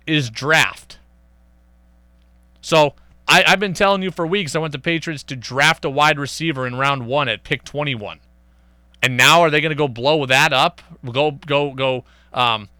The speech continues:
tear apart that idea, rather, and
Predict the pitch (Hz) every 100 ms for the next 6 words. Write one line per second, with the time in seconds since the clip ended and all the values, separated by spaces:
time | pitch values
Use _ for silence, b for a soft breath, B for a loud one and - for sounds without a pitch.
0 | - - - 185 180 156 160 170 - 139
1 | 160 165 156 170 175 165 175 185 180 _
2 | _ - 143 143 135 131 127